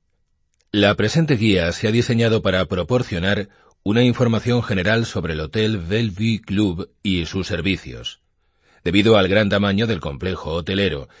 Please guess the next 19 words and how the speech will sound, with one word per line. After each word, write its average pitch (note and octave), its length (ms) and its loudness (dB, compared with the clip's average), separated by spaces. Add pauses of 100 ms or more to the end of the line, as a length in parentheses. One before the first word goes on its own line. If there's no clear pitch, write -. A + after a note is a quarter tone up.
(240)
y G2 80 0
a G2 40 4
la G#2 80 2
cantidad A2 380 0
de B2+ 80 2
bloques A2+ 400 0
de F2 100 -4
apartamentos F2+ 680 -2
que D#2+ 120 -8
lo E2+ 100 -4
componen, D#2+ 680 -4 (480)
es A2 160 2
imposible C3+ 520 4
realizar F#2 540 -2
planos G#2 400 0
de C#2+ 120 -6
todos F#2 320 -4
los F2 180 -6
edificios, F#2 680 -6